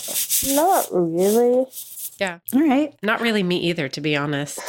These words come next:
Speaker 3: Me either.
Speaker 2: <laughs> I know,
Speaker 3: I have
Speaker 2: which is why we wanna dig into it.
Speaker 3: <laughs> Yeah. And now we have Isaac as an expert. Okay. I have
Speaker 1: <laughs>
Speaker 3: one, one more just for fun,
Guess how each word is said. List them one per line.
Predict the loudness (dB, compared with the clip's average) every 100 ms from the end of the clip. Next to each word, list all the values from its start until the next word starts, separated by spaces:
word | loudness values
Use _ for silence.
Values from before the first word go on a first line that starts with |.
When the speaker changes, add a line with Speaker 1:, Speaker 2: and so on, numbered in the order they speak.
| -2
Speaker 3:
Me | 2 2 2
either. | 0 -2 -6 -2
Speaker 2:
<laughs> |
I | 0
know, | 2
Speaker 3:
I | 2
have | 2 0
Speaker 2:
which | 0
is | 0 2
why | 2
we | 0 0
wanna | 0 0
dig | -2 -2
into | 0 0 0 0
it. | -2 -4
Speaker 3:
<laughs> | -14 -20 -20 -20 -8
Yeah. | -2 0 2 0 -2 -12 _
And | 0
now | 2 4
we | 2
have | 2
Isaac | 0 0 -2 -4
as | -8
an | -6
expert. | -6 -2 0 2
Okay. | 2 2 0 2
I |
have | 4 4 2 0 -2
Speaker 1:
<laughs> |
Speaker 3:
one, | 0 2 0 0 0 0 0 -4 -4 0
one | 0 2
more | 2 4 4 2 -4 -16 -20 -12 -4
just | 0 2 0 -4 -4
for | -2 0
fun, | 2 2 2 -2 -4 -6